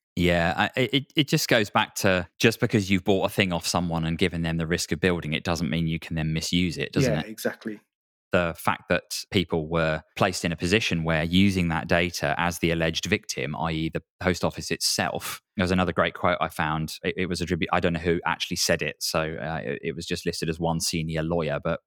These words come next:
Speaker 1: they said, "An alleged victim should never be able to prosecute. This is highly problematic." And that's what was happening in this case, because the
Speaker 2: Mm.
Speaker 1: post office had those powers. They were able to go after these people,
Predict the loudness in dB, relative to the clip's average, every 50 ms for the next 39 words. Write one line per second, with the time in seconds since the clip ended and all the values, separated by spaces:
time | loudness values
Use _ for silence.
0 | _ -4 -2 -2 -2 0 0 -2 -2 0 -2 0 0 0 0 0 -2 -2 -4 -4
1 | -4 -4 -4 -4 -6 -6 -4 -4 -2 -2 -2 0 0 0 0 0 -2 -2 -2 -2
2 | -2 -4 -4 -4 -6 -8 -10 -8 -6 -4 -4 -4 -6 -10 -8 -8 -8 -6 -6 -8
3 | -8 -6 -6 -6 -4 -2 -2 -2 -2 -2 -4 -4 -2 -2 -2 0 0 -2 -2 -2
4 | -4 -6 -6 -2 0 2 2 2 0 -2 -6 -4 0 0 0 0 -2 -2 -2 -2
5 | -2 -2 -2 -2 -2 -2 -4 -4 -4 -4 -4 -4 -2 -2 -2 -4 -6 -6 -6 -6
6 | -4 -6 -6 -6 -6 -4 -4 -4 -2 0 0 0 0 -2 -2 -2 0 0 0 -2
7 | -4 -6 -6 -10 _ _ 0 2 2 2 2 2 0 0 0 -2 -4 -2 0 0
8 | 0 2 2 2 2 2 2 2 2 2 2 0 -2 -6 -4 -2 -2 -2 -2 0
9 | 0 0 -2 0 -2 -4 -4 -2 -4 -4